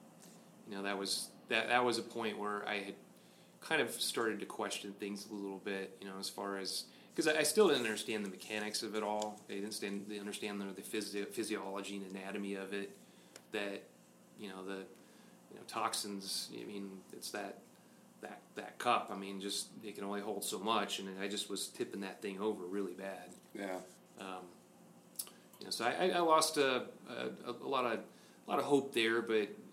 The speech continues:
Speaker 1: you know, I think the, the team that I had, that, that I was working with at the time, I think they were really good and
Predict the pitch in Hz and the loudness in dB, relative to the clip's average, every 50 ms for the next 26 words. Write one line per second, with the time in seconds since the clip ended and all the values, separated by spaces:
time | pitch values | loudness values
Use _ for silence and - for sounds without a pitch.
0 | - 113 - 120 117 110 - 143 131 - - - 110 107 107 104 98 - - - | -16 -14 -12 -10 -8 -4 -4 -4 -4 -4 -2 0 0 2 2 0 -2 -6 -10 -18
1 | - - - 117 - - 120 113 113 113 113 107 104 101 98 95 101 101 101 101 | -16 -14 -10 -8 -6 -4 -4 -2 -2 -2 -2 -2 -2 -4 -4 -4 -4 -4 -4 -4
2 | 98 95 95 - - 104 104 - 120 - 95 107 104 101 98 101 98 - 95 98 | -6 -6 -10 -12 -10 -8 -6 -6 -8 -8 -8 -8 -8 -6 -6 -8 -8 -8 -8 -8
3 | 104 101 - - 101 98 104 101 101 - - - - - - 107 101 98 95 98 | -8 -8 -10 -10 -10 -8 -8 -10 -10 -12 -16 -16 -12 -8 -6 -4 -4 -4 -4 -8
4 | 95 - - - 101 98 - 104 101 101 98 98 101 107 - 120 113 - - 104 | -10 -10 -10 -10 -8 -6 -6 -6 -4 -4 -6 -6 -6 -6 -6 -6 -6 -6 -6 -6
5 | 101 101 98 98 | -6 -6 -6 -8